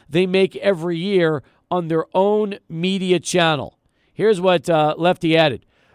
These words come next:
"There are many issues, but that, that is one of the biggest. For me personally, it's not enough that they are sitting on hundreds of millions of digital moments.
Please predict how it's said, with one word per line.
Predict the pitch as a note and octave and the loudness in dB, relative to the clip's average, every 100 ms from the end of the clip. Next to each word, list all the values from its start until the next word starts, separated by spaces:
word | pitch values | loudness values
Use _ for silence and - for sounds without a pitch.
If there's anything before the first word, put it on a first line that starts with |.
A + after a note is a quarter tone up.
| - | 2
"There | F3+ | 2
are | F#3+ | 4
many | A3+ B3 | 2 4
issues, | A3 G3+ D#3 G#3+ D#3+ | 4 4 0 -4 -2
but | E3+ | -2
that, | G3 G3 G3+ G3 D#3+ D3 | 2 4 4 4 0 -4
that | F#3 G#3 G#3+ | 0 4 4
is | G3 D#3+ | 2 0
one | G3 | -2
of | F#3 | -2
the | D3 | -4
biggest. | B2 F#3 B2 - - _ _ | 0 0 0 -10 -20 _ _
For | - D#3+ | -8 -4
me | G3+ A#3+ | -2 -2
personally, | E3+ A#3 A#3 B3 B3+ B3 | 0 2 2 0 -2 -2
it's | G3+ F3 | -4 -6
not | F3+ A3 C4+ | -2 0 0
enough | C#4+ B3+ G3 - - _ - | 0 2 4 2 -8 _ -20
that | - | 0
they | G3 F#3 | 2 2
are | D#3 | 0
sitting | - - A#3+ B3 | -6 -6 -4 0
on | G#3 E3+ | 0 2
hundreds | F3+ A3 G#3+ F3 | 2 0 -4 -4
of | |
millions | D#3+ F3+ A3 A3 F3+ E3 D#3+ | -2 2 4 4 2 0 -4
of | C#3+ A2 | -6 0
digital | F3+ G#3+ G#3+ F3 | 0 2 2 2
moments. | F3+ A3+ E3 - - | 4 2 0 -8 -18